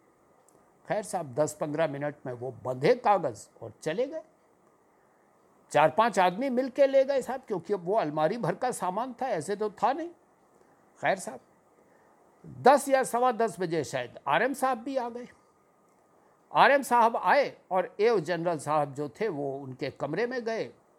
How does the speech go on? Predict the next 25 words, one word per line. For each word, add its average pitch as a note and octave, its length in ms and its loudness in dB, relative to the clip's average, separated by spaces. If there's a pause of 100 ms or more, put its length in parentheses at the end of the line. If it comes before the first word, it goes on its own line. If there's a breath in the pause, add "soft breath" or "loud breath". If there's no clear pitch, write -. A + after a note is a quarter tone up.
(240)
उन्होंने C3 340 -4
कुछ C3 300 -10
बताया D#3 380 2
होगा। A3+ 300 0
आरएम E3+ 460 0
साहब D#3 400 0 (920 soft breath)
जैसे D#3+ 400 2
आए G3 260 6
थे, A#3+ 120 0
उल्टे F3+ 400 0
पांव G#3 340 0
वैसे E3+ 320 -2
ही G3 140 -2
बाहर D#3 360 0
निकले G3+ 340 0
अपने C4+ 260 -4
कमरे A#3 380 -4
से C#3+ 140 -6
और C#3+ 260 0
फिर F#3 140 -2
ऊपर F3 300 0
चले B3+ 280 -4
गए A#3+ 160 -4
डीजीएम G3 440 -6
साहब G3 280 -6